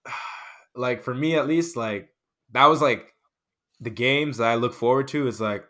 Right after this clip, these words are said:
I'm about to go off on these cats. Like, it's about to be one of those. Um,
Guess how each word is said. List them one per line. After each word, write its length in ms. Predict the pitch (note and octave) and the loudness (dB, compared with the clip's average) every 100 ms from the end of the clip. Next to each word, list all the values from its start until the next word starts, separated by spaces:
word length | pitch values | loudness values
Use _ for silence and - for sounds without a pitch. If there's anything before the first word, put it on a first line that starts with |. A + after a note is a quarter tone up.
| G2 | -4
I'm 180 | A2 G#2+ | -2 -2
about 240 | G#2 G#2 | 0 -2
to 80 | G2 | -4
go 200 | F2 F#2 | -12 -12
off 440 | - G2 G#2 F#2+ F#2+ | -8 -4 -4 -4 -10
on 120 | F#2+ | -14
these 160 | F2 | -14
cats. 580 | - F#2 F2 E2+ - - _ - - _ - | -10 -8 -8 -12 -18 -18 _ -20 -20 _ -12
Like, 120 | G2 | -10
it's 140 | G2+ G2+ | -8 -6
about 180 | G#2 G2+ | -6 -6
to 60 | |
be 80 | G2+ | -8
one 160 | G2 F#2 | -8 -8
of 60 | |
those. 380 | F#2 F#2 F2+ - _ _ _ _ _ _ - | -6 -8 -10 -16 _ _ _ _ _ _ -14
Um, 480 | G2+ G2 F#2+ F#2 | -10 -8 -10 -14